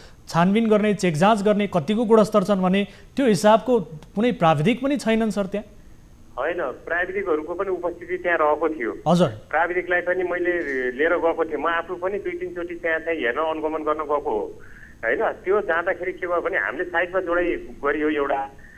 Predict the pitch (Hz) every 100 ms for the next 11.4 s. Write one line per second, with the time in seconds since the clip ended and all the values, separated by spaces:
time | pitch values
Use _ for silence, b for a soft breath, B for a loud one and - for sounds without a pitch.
0 | b - 170 208 196 202 151 123 175 180
1 | 185 190 196 190 190 185 196 190 175 185
2 | 185 185 175 175 185 180 143 156 165 170
3 | 175 160 135 104 139 160 165 160 160 151
4 | 147 170 - 170 170 170 170 - 175 160
5 | 147 139 143 170 170 123 117 - 185 175
6 | 170 170 170 170 151 156 175 165 - 165
7 | 170 160 160 151 - 147 139 156 - b
8 | b b b b 127 170 185 170 175 175
9 | 202 143 170 165 156 - 135 175 - -
10 | 175 170 170 - - 160 170 175 196 -
11 | 135 117 -